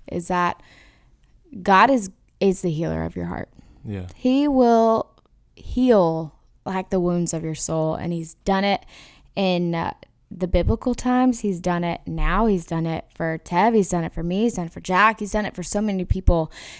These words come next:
Speaker 1: And so know and be, like, still and, and find peace in the fact that no matter the outcome of your waiting season,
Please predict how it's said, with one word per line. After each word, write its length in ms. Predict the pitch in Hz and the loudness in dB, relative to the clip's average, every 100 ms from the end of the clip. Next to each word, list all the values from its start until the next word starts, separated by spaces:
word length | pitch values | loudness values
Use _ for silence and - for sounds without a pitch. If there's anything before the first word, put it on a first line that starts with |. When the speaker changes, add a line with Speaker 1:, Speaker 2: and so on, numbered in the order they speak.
| - | -6
Speaker 1:
And 240 | - 214 196 | 2 4 4
so 560 | - 226 208 202 196 - _ _ _ _ _ _ _ | 6 8 8 8 4 -4 _ _ _ _ _ _ _
know 800 | 202 220 226 254 170 139 165 - _ _ _ - | 2 8 12 12 12 8 0 -10 _ _ _ -2
and 340 | 196 190 185 | 0 -2 2
be, 360 | - 214 208 202 - | 2 2 2 2 0
like, 300 | 185 175 - | -4 -4 -6
still 720 | - - 233 233 196 156 151 | -8 -2 2 4 4 2 -2
and, 380 | - 175 175 170 - | -4 -4 -6 -8 -14
and 220 | - 175 170 | -8 -8 0
find 360 | 190 190 175 | 0 2 4
peace 420 | - - 247 214 | 4 6 2 0
in 120 | - 180 | -2 -4
the 80 | |
fact 420 | 165 175 165 - - | -4 -2 -2 -4 -4
that 420 | 160 151 - - - - - | 0 0 -4 -20 -20 -20 -4
no 180 | 214 233 | 8 8
matter 340 | 294 320 320 | 10 8 6
the 160 | 233 196 | 4 6
outcome 360 | 170 - - 170 | 4 4 -2 -4
of 140 | 165 | -2
your 140 | 160 151 | -4 -6
waiting 400 | 147 160 - 127 | -6 -6 -6 -8
season, 640 | - 113 - - 117 160 | -6 -6 -6 -6 -6 -6